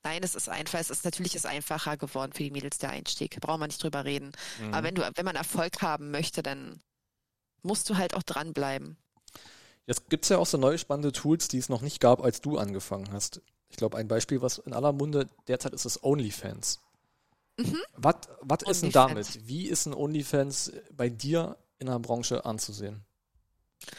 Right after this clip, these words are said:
Speaker 1: Wie ist OnlyFans? OnlyFans ist für mich ein F S K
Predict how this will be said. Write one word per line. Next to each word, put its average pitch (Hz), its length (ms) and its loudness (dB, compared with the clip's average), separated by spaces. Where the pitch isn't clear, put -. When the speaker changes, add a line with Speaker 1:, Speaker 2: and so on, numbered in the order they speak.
Speaker 1:
Wie 202 320 -2
ist - 200 -2
OnlyFans? 190 560 -2
OnlyFans 226 680 -2
ist - 180 -2
für 196 120 0
mich 185 500 -2
ein - 140 -6
F - 300 -2
S - 280 0
K 175 380 0